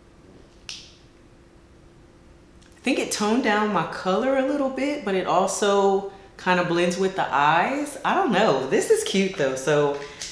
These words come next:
like I said, Marc Jacobs is on sale right now. If you've been interested in picking up any of his stuff, go ahead and try it.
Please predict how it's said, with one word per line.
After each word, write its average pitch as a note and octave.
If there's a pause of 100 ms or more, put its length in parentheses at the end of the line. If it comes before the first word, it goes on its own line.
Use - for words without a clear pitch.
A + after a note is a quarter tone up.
(180)
like G#3
I G#3
said, D#3
Marc G3+
Jacobs G3+
is D#3+
on E3
sale E3+
right D#3+
now. D#3
If D3
you've D3
been F#3
interested F3
in D#3+
picking D#3
up C#3+
any D3
of C#3
his C3+
stuff, G3 (580)
go E3+
ahead F3
and F3+
try B2
it. -